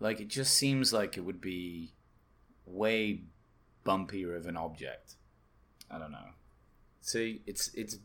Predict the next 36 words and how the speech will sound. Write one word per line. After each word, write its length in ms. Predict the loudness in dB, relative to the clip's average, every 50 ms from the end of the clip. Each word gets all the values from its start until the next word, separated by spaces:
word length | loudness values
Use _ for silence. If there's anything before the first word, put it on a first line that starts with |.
| -18 -6 2
dummies 360 | 4 4 4 4 2 0 2
like 200 | 2 2 2 2
me 220 | 0 -2 -2 -2 -2
that 100 | -2 -4
would, 180 | -6 -6 -8 -10 -14 -16 -16 -20 -20 -20 -20 -20 -20 -20 -10 -6
that 220 | -4 -4 -4 0
get 200 | 0 0 0 0
together 380 | 0 -2 0 0 0 0 0 -2
and 140 | -4 -6 -8
come 140 | -6 -6 -6
up 140 | -6 -6
with 120 | -6 -4 -2
ideas 520 | -2 -2 -2 -2 -2 -2 -2 -2 -4 -6
of, 80 | -6 -6
like, 180 | -6 -6 -6
flat 320 | -8 -4 0 0 0 0 0
Earth, 300 | -4 -6 -6 -6 -8 -10 -12
because 320 | -10 -6 -4 -4 -4 -4 -4 -6
you're 120 | -12 -10
just 240 | -8 -6 -6 -6 -4
not 300 | -2 0 0 0 -2 -4
thinking 320 | -6 -8 -8 -8 -8 -10 -10
about 320 | -10 -10 -10 -10 -10 -10
it. 140 | -12 -14 -12 -10
This 140 | -6 -6 -4
is 80 | 0
why 100 | 0 0
we 100 | 2 0
need 200 | 0 -2 -4 -6
these 160 | -8 -10 -10 -10
fucking 320 | -10 -10 -10 -10 -10 -10
scientists. 760 | -8 -8 -8 -8 -10 -12 -14 -12 -12 -12 -10 -10 -12 -14 -14 -16 _ _ _
These 140 | -18 -8 -2
guys 220 | 0 0 0 0
are 40 | -2
great. 540 | -6 -12 -14 -12 -10 -10 -12 -12 -14 -18 -20